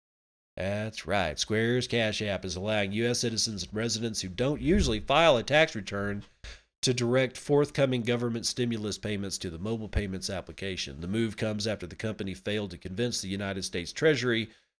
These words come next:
to let it distribute the stimulus funds to segments of the United States population. Within hours of the I R S greenlighting the distribution of stimulus funds to citizens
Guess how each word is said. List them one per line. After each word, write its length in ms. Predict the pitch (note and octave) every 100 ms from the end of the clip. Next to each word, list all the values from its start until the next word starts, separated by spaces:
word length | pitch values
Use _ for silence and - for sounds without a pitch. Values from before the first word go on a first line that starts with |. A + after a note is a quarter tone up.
| -
to 120 | D#3
let 200 | D3 D3
it 100 | C#3+
distribute 640 | A#2+ - D3 C3+ B2 A#2+
the 80 | A#2
stimulus 640 | - - D#3 B2 G#2+ F#2+
funds 480 | - G2+ G2 G2 F#2 _ _ -
to 140 | B2+
segments 480 | A2+ C#3 B2 A2+ G2
of 80 | F#2+
the 80 | F#2+
United 340 | F#2+ F#2 F#2
States 280 | - F2 -
population. 680 | G2 F2 E2 F2+ G#2+ - F2
Within 280 | F2+ G2 F2+
hours 480 | A#2+ C3+ A#2+ G2+
of 100 | G2+
the 160 | F2 F#2+
I 220 | A2 G#2+
R 160 | F#2+ G2+
S 160 | G2
greenlighting 580 | - A2+ A2+ G#2+ G#2 F#2+
the 80 | F#2+
distribution 600 | G2 G#2 F#2+ G2+ G2+ G2
of 100 | F2+
stimulus 480 | - A#2 A2+ G2+ -
funds 240 | G#2+ G2
to 100 | -
citizens 600 | - C#3 C3 A2+ G#2 G#2